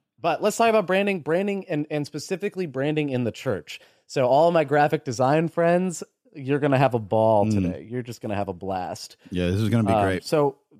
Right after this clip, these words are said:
Speaker 1: let's, let's go ahead and start by just defining the term as we usually do. But what, what, what do you consider branding in, in the context of this episode?
Speaker 2: So in the context of this episode, I think it's kind of the, the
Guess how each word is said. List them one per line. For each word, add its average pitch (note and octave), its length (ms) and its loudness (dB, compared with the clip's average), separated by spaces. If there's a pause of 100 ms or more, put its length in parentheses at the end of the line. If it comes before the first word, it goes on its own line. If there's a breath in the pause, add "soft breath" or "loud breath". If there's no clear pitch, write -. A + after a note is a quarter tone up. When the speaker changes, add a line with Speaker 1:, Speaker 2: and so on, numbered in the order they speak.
(140)
Speaker 1:
let's, E3 320 -4
let's D#3 180 -6
go F#3 100 -4
ahead E3+ 100 2
and C#3+ 100 -2
start C#3+ 300 -2
by A#2+ 160 2
just B2 220 -6
defining B2+ 380 -2
the B2 80 -2
term C#3 300 -4
as A#2 200 -2
we A2+ 100 -4
usually G#2+ 380 -4
do. A2+ 220 0
But B2 120 0
what, A#2 260 -4
what, C3+ 320 -2 (220)
what C3 160 -2
do C#3+ 60 2
you D3 100 2
consider C3+ 340 -6
branding A2+ 600 -2
in, A2 300 -6
in A2 240 -8
the G#2 80 -8
context A2+ 460 -8
of F#2 120 -18
this G#2+ 160 -8
episode? F#2+ 500 -14 (1800)
Speaker 2:
So - 200 -2
in D3 60 2
the D3 60 0
context F#3 380 0
of B2+ 100 2
this C3 220 2
episode, G2+ 340 0
I G2+ 60 2
think C3+ 140 2
it's C3 120 0
kind B2 160 0
of G#2 80 -4
the, F#2+ 160 -4 (100)
the G#2+ 160 -14